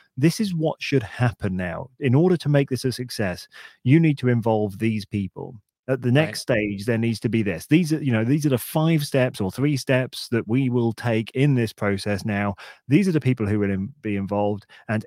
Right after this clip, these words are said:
Speaker 1: if at the end of that, everybody is still agreed that this is the right thing to do, then we will move ahead. And then this is what the implementation will look like. And I think being prepared as a salesperson or a sales manager to, to have those conversations at that level and go that deep with the senior leadership and have that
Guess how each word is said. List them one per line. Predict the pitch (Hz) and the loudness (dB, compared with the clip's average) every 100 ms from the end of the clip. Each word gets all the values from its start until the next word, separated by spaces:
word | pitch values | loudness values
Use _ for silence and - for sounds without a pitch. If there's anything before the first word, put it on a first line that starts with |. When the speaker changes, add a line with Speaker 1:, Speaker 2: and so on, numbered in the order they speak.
| - | 0
Speaker 1:
if | 196 143 | 0 0
at | 139 139 | -2 0
the | 139 | 2
end | 147 139 | 4 4
of | 110 | 2
that, | 107 113 147 | 0 0 0
everybody | 120 123 131 107 107 | 0 0 0 -2 -2
is | 104 | -2
still | 98 117 | -2 -2
agreed | 104 98 143 131 | -2 2 2 2
that | 117 | 0
this | - 107 | 0 0
is | 107 | -4
the | 104 | -4
right | 101 104 | -4 -4
thing | - 101 | -4 -4
to | 107 | -2
do, | 120 113 117 - | 2 2 0 -2
then | 120 123 113 | 2 2 2
we | 110 | 0
will | 107 104 | 0 -2
move | 107 101 | -2 -2
ahead. | 101 107 104 - | -2 0 0 0
And | 107 | -2
then | 107 104 | 0 -2
this | 98 | -4
is | 113 | -8
what | 101 98 | -12 -8
the | 98 | -8
implementation | 95 98 101 98 98 - | -8 -8 -8 -8 -10 -10
will | - | -16
look | - - | -18 -16
like. | 87 - _ - - - | -18 -18 _ -20 -20 -8
And | 120 | 0
I | 123 | 0
think | - 156 156 - - _ - | 2 -2 -2 -10 -20 _ -4
being | 151 160 139 | -2 0 0
prepared | - 127 117 135 160 151 131 | -2 -4 -4 -4 0 0 -2
as | 98 117 | 0 -2
a | 113 | -2
salesperson | - 117 107 113 107 104 117 110 104 | -2 -2 -2 -2 -2 -2 -2 -2 -2
or | 87 | -6
a | |
sales | - 113 107 | -4 -4 -2
manager | 113 107 104 | -2 -2 -4
to, | - 107 101 - | -2 0 0 -2
to | - 104 95 92 _ _ _ | -4 -2 -2 -4 _ _ _
have | - 123 160 139 | -6 2 2 4
those | 117 110 | 4 2
conversations | - 104 95 104 101 101 98 | 0 -2 -2 -4 -4 -2 -2
at | 113 135 | -2 0
that | 117 117 113 | -2 -2 -2
level | 110 104 104 | -2 0 -2
and | 107 104 | -2 -2
go | 120 123 113 | 4 4 4
that | 113 113 - | 2 -2 -4
deep | 139 127 - | -2 -2 -2
with | 104 147 131 | 0 0 0
the | |
senior | 113 120 101 101 | -4 -4 -4 -4
leadership | 101 98 117 113 | -4 -6 -6 -6
and | 113 | -6
have | 160 180 120 | -2 0 2
that | 123 113 | 2 0